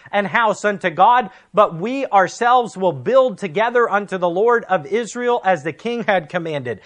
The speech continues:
Ezra four, one through five, if you want to study that out a little bit later, it was the same deal. The building of the temple, the building of the wall, they had opposition, and the people who were leading it had to stand up and to resist. And I believe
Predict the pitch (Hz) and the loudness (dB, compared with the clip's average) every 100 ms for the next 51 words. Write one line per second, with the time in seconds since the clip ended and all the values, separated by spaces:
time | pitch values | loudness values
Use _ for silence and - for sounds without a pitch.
0 | - - 214 220 226 202 240 233 208 220 | -20 0 2 2 2 0 2 4 4 2
1 | 220 202 196 - 196 226 202 185 214 208 | -2 -4 -6 -2 0 0 -2 -4 -4 -2
2 | 185 - 233 220 208 208 208 214 180 180 | -2 -2 -2 -2 0 2 4 4 2 -2
3 | 220 196 196 180 220 233 214 - - 220 | -2 0 -2 0 0 2 0 -4 -2 0
4 | 220 208 196 180 - 220 214 170 214 160 | 2 0 -2 -4 -4 -4 -4 -4 -2 0
5 | 107 175 160 226 214 208 170 - 254 262 | 0 -2 0 0 0 -4 -6 -4 -4 2
6 | 247 202 - - 190 151 247 226 208 170 | 2 2 -4 -2 -2 2 2 2 0 0
7 | 165 180 240 240 240 - - 190 190 233 | 0 6 6 6 2 -8 0 2 4 4
8 | 233 214 202 185 127 247 277 262 262 - | 6 6 4 -2 -2 -2 -2 -2 -2 -2
9 | 208 180 - 247 247 196 208 185 170 190 | 0 0 -2 -6 -2 -2 0 -2 0 -2
10 | 247 262 262 247 - _ - 208 202 180 | -2 -2 -2 -2 -8 _ 4 4 4 -2
11 | - - 233 254 220 220 226 - _ _ | -2 -4 -2 0 6 6 4 -10 _ _
12 | 190 165 - 214 202 - _ 147 151 127 | -4 -4 -2 -2 0 -4 _ -2 -2 0
13 | 156 135 - - _ _ _ - 202 202 | -2 -2 -8 -16 _ _ _ 0 4 4
14 | 220 202 196 233 190 117 | 4 4 2 0 -2 -6